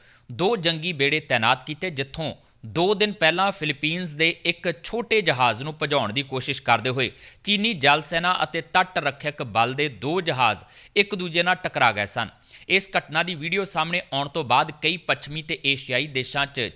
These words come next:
ਚਿੰਤਾ ਪੈਦਾ ਹੋ ਗਈ ਸੀ। ਚੀਨ ਅਤੇ ਫਿਲੀਪੀਨਜ਼ ਦੋਵੇਂ ਦੱਖਣੀ ਚੀਨ ਸਾਗਰ 'ਚ ਸਕਾਰਬੋਰੋ ਸ਼ੋਲ ਅਤੇ ਹੋਰ ਬਾਹਰੀ ਖੇਤਰਾਂ 'ਤੇ ਆਪਣਾ ਦਾਅਵਾ ਕਰਦੇ ਨੇ। ਚੀਨ ਦੀ ਪੀਪਲਜ਼ ਲਿਬਰੇਸ਼ਨ ਆਰਮੀ ਦੀ ਦੱਖਣੀ ਥੀਏਟਰ ਕਮਾਂਡ ਨੇ ਇੱਕ ਬਿਆਨ 'ਚ ਕਿਹਾ ਕਿ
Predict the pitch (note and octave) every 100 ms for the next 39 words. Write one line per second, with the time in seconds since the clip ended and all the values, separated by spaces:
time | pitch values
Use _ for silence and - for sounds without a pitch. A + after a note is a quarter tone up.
0 | - B2+ B2 D3 C#3+ C#3 D3 C#3 D3 D3
1 | D#3 - - - - G#3 A3+ A#3 G3 G#3+
2 | G3 F#3 E3 F3 F#3+ D3+ G2 - G#2 F3
3 | A3 F#3+ D#3 - F3+ F3+ D#3 D#3 E3 -
4 | B2+ C3 D#3 C#3 A#2+ C3+ - - - -
5 | E3 F3+ F#3+ G3+ G#3 - E3 E3 F#3+ G3
6 | D3 F3 F3 - C#3+ G3 D3 D#3+ F3+ -
7 | C3+ D3 D3+ D#3+ - B2 - C#3+ A2+ C3
8 | D3+ D3+ B2 G2+ G#2 - _ - - -
9 | G3 G#3+ A3 - G3 - G#3 F#3 F3+ D3+
10 | C3 C3+ D3 - F#3 - B2 C#3 D#3+ F3+
11 | E3+ F3+ A#2 - D3 D#3+ D#3+ C3 B2+ D3
12 | - A#2+ B2 C3 D3 D3 - C#3+ C3+ A2
13 | G#2+ B2+ C3+ C3 - D#3 C3 - - -
14 | - G3